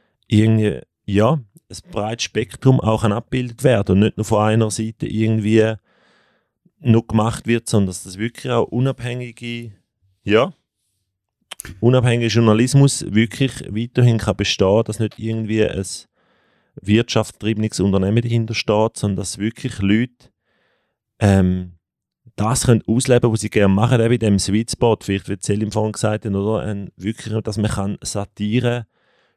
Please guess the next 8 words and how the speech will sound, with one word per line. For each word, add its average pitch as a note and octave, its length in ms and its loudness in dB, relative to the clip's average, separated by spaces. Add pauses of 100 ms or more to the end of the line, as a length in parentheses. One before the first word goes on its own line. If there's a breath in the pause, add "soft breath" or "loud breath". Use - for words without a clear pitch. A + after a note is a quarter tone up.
sch-, - 120 -16 (100)
machen, A2 560 2
schreiben, A#2 640 0
zeichnen, A2+ 720 0 (540)
ähm, F#2 420 4 (160)
ohne G#2+ 260 4
dass A2 220 -6
irgendwie A2 600 0